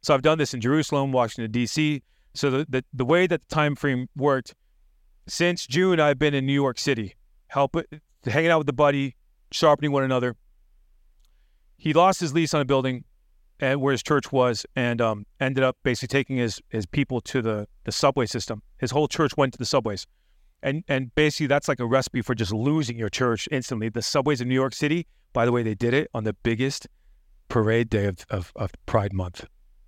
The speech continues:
They went to Times Square. Talk about a big Christian set of balls, right?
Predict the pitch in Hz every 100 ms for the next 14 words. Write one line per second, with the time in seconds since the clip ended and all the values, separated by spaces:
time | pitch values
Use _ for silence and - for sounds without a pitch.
0 | _ _ 107 107 107 101 - 110 113 -
1 | - 160 113 87 - _ _ _ _ _
2 | _ _ _ _ _ _ _ _ _ _
3 | - 160 160 143 113 - - 147 131 -
4 | 139 131 117 127 113 104 104 85 - -
5 | _ _ 120 117 135